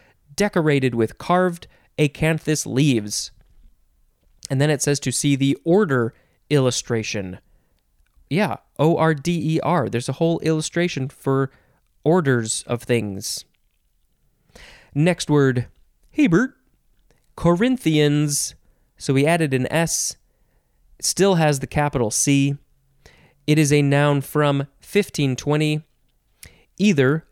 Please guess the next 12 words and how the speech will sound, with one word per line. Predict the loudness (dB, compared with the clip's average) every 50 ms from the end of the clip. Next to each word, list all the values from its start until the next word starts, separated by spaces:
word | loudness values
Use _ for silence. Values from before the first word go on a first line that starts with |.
| -2 0
of | 0 0 -2 -4
two | -2 0 2 2 2 2
letters | 2 2 2 2 2 0 0 -2 -4 -6 -10 _ -8
written | -4 0 2 2 2 2 0 -2 0
by | 2 2 0 0
Saint | 0 0 -2 -2 -2 -2 -2
Paul | -2 0 2 2 2 0 -2 -4 _ _ _ _ _ _ _ _ -2
to | 0 2 4 4 2 2
the | 0 -2
Christians | -2 -2 -4 -4 -4 -4 -6 -4 -4 -4 -4 -4
of | -2 -2 -2 -2 -2
Corinth | 0 2 2 4 4 2 0 -2 -4 -8 -18